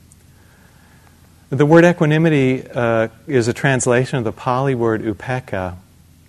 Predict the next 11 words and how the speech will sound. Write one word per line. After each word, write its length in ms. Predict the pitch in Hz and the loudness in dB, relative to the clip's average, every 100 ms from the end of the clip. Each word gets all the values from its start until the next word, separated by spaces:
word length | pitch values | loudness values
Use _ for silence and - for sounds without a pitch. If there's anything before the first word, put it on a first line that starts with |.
| _ _ - | _ _ -8
and 120 | 113 | -6
you'll 100 | 117 | -4
see 220 | - 143 | 0 2
it 80 | 127 | 2
on 140 | 120 | 0
the 80 | 117 | -2
name 240 | 110 113 113 | -4 -4 -4
of 80 | |
the 80 | 98 | -8
fourth 400 | - 117 110 - | -6 -4 -4 -4
dorm, 520 | 104 101 98 104 117 | -6 -4 -6 -8 -10